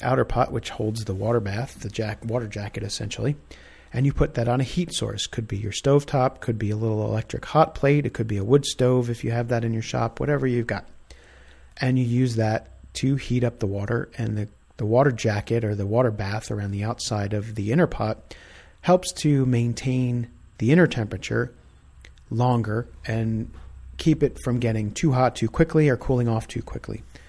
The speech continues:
uh, because the water bath, the water jacket's usually quite a bit larger than the inner glue pot.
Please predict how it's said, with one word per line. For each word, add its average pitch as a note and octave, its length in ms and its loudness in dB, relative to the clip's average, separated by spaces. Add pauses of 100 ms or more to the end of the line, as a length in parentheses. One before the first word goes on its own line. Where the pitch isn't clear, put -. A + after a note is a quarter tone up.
(460)
uh, G2 60 -6
because A2 300 -4
the A2+ 80 -2
water A2 280 2
bath, G#2 400 -4
the A2+ 60 -4
water G#2+ 240 0
jacket's G2+ 420 -4
usually G#2 260 -4
quite A2 280 -2
a G#2 40 -2
bit - 140 -4
larger A2+ 560 2
than G2+ 200 -2
the G#2 240 -4
inner G#2+ 180 -2
glue A2 220 -4
pot. - 220 -10